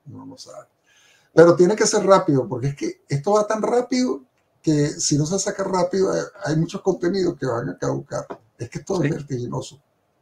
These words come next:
Speaker 2: El
Speaker 1: vertiginoso.
Speaker 2: Es vertiginoso, sí.
Speaker 1: Sí.
Speaker 2: Pues, eh, encantadísimos de volver a, a hablar contigo y, y profundizar en esas reflexiones, eh, que, que seguro que, que alcanzan, eh, pues todavía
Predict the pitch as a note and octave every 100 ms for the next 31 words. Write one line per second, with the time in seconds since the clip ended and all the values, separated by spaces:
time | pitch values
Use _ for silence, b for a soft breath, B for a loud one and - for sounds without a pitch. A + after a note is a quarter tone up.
0 | _ - - C#3 - A#2+ A2 G#2 - -
1 | _ _ _ _ - G#2+ A2 G2+ F#2+ G2+
2 | F#2+ F#2+ - G2+ - b b b b _
3 | - A#2+ G#2+ A2 G#2+ G#2+ F#2+ G2+ G#2+ C2
4 | G#2+ A2 A#2+ B2 C3 A#2+ A#2+ A#2+ A#2 A2+
5 | A#2 B2 - B2 A#2 G#2+ A2 G2+ B2 B2+
6 | C3+ B2 A2 - A#2 G#2 A2 G#2 G#2+ G#2+
7 | A2+ A2 G2+ G#2+ - A2+ A2 G#2+ G2+ -
8 | - - G#2 F#2+ G2 G2 G2 F#2+ G2 F#2
9 | G#2 G2+ G2+ G2 F#2+ F#2+ F#2+ G2+ F#2+ F#2+
10 | G2+ - G#2 G2 B B B B _ _
11 | F#2+ F#2 F#2 F#2 F#2+ F#2 F#2+ - F2+ G2
12 | G2 G2+ G2 F#2+ F#2+ F#2 F#2+ - G#2+